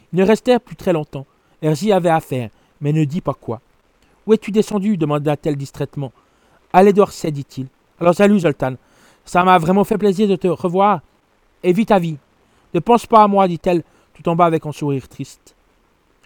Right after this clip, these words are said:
Ce jour-là, Pataki fit monter dans sa chambre une jeune femme de Paris. « Autant profiter de mon séjour, » pensa-t-il. Il ressentait un dégoût indicible pour la petite étrangère parfumée qui haletait dans son lit. Le matin, quand la femme fut partie et que Pataki se leva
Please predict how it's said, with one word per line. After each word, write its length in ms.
Ce 140
jour-là, 280
Pataki 440
fit 160
monter 340
dans 80
sa 140
chambre 300
une 100
jeune 220
femme 240
de 80
Paris. « 300
Autant 220
profiter 400
de 80
mon 100
séjour, » 340
pensa-t-il. 520
Il 100
ressentait 380
un 100
dégoût 260
indicible 600
pour 140
la 60
petite 300
étrangère 420
parfumée 520
qui 120
haletait 260
dans 120
son 180
lit. 160
Le 120
matin, 280
quand 100
la 60
femme 180
fut 100
partie 320
et 80
que 100
Pataki 540
se 120
leva 320